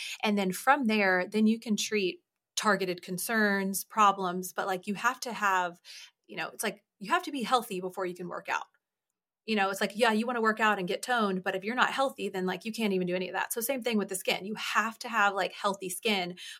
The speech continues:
before you can think about targeting a concern. And so that's what, that's the problem is I, I don't think that education is there, um,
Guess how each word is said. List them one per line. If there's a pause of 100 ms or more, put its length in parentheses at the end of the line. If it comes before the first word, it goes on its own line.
before
you
can
think
about
targeting
a
concern. (400)
And
so
that's
what,
that's
the
problem
is (640)
I,
I
don't
think
that
education
is
there, (320)
um,